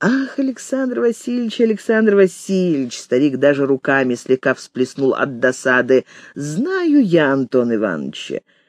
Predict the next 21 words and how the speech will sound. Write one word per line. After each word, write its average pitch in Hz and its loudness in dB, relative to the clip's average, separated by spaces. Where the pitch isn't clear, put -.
Еще 247 0
по 330 6
академии 254 6
знаю. 120 0
Хороший 302 2
солдат, 185 2
неплохой 190 4
тактик, 185 0
но 311 0
не 247 8
орел. 110 0
Нет, 254 4
не 147 2
орел. 151 6
Звезд 151 0
с - -18
неба 160 0
не 135 2
хватает. 139 0
А 151 2
политик 302 4